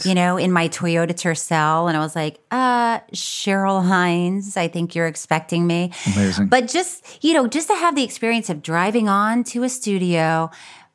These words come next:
Speaker 1: parking, figuring out <laughs> where this theater is. And then also, and I, I always find this amazing about this business.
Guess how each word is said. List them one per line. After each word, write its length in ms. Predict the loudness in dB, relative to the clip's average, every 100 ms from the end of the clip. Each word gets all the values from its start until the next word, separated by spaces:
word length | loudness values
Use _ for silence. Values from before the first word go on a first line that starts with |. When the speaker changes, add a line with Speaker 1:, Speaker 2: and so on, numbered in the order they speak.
| _
Speaker 1:
parking, 840 | 0 4 4 2 0 0 2 0
figuring 560 | -2 -2 0 0 2 2
out 260 | 2 2
<laughs> 220 | 0 -4 0
where 500 | 2 4 4 2 -2 -8 -10 -14 -10
this 480 | 0 2 2 -2 -8
theater 460 | -4 0 2 2
is. 400 | 0 0 0 0
And 220 | -2 0 0
then 160 | -2 0
also, 920 | 0 2 -2 -2 0 0 0 -2 -6 -10 _ _ _ _ _ _
and 120 | 0 2
I, 220 | 0 -4 -2
I 180 | 0 2
always 240 | 2 0
find 220 | 0 0 0
this 160 | -2
amazing 340 | -4 -2 -2 -2
about 460 | 0 0 0 -6 _ _ -2
this 180 | 0 2
business. 640 | 0 0 0 0 -2 -6